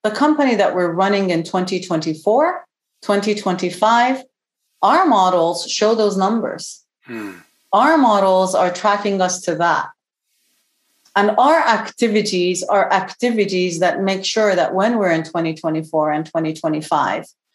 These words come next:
Speaker 1: we have built, we are on track for that. We're not just zooming in.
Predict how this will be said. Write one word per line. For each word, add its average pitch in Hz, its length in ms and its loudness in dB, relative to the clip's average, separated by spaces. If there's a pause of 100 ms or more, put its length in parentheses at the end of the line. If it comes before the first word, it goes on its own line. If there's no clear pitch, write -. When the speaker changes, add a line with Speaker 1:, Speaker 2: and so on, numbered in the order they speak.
(220)
Speaker 1:
we 202 220 0
have 165 340 -2
built, 175 480 0 (160)
we 196 180 2
are 180 240 2
on 202 260 2
track 175 400 0
for 151 160 -8
that. 151 200 -2
We're 175 140 -2
not 180 200 0
just 165 220 -4
zooming 165 600 0
in. 156 400 0